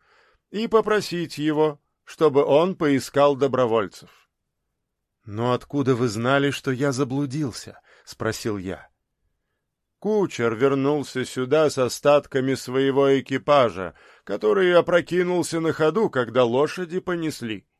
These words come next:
«Но, разумеется, вы не стали бы отправлять военный поисковый отряд только из-за этого?» «О, нет», — ответил он, — «но еще до прибытия кучера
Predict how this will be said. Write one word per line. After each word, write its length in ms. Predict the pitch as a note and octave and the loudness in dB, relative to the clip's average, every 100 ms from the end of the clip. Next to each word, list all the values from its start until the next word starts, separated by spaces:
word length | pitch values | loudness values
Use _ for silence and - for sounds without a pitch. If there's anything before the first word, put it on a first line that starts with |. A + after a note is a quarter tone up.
| _ _ _ _ _ _ _ | _ _ _ _ _ _ _
«Но, 240 | A#2+ B2+ A#2 | -4 -2 -2
разумеется, 840 | A2+ A#2 B2 C3+ B2 - B2 A#2+ | -2 -2 -2 -2 -2 -4 -2 -2
вы 140 | G#2 | 0
не 120 | B2 A#2+ | -2 -2
стали 400 | - D#3+ E3+ A#2+ | -4 -4 -2 -2
бы 140 | A2 | -2
отправлять 560 | A2 - A#2 A2+ B2+ A2 | -4 -2 -4 0 -2 0
военный 600 | A#2 A#2+ C3+ B2+ A#2+ A#2 | -2 2 2 0 -2 -2
поисковый 720 | B2 A#2+ - C3+ B2+ A2+ A#2 | -2 -4 -2 -2 0 2 0
отряд 420 | A2+ D3+ C#3+ - _ - _ | 0 -2 -2 -4 _ -20 _
только 400 | - F3+ F#3 F3+ | -2 0 0 0
из-за 360 | F3 F3+ D#3+ F#3 | -2 -2 -2 0
этого?» 520 | E3+ A#2 G2 E2 - _ _ _ _ _ | 0 0 -6 -18 -20 _ _ _ _ _
«О, 360 | G#2 B2 C3+ C3+ | 0 4 4 2
нет», — 500 | C3+ C#3+ D3 A2+ - - _ | 0 0 0 -2 -6 -20 _
ответил 540 | G#2+ G2+ G#2 G2+ G2 | -14 -8 -8 -6 -6
он, — 220 | G2 F2+ D2+ _ _ _ - | -6 -8 -12 _ _ _ -10
«но 200 | A2 C3 | -2 0
еще 380 | C3+ B2 - C#3 | -2 -4 -2 -2
до 240 | B2 E3 | 0 -2
прибытия 640 | - A#2 A2 A#2 - B2 B2 | 0 -4 -2 -4 -2 -4 -4
кучера 600 | - G3 - A#2 G#2 | -6 -10 -6 -4 -4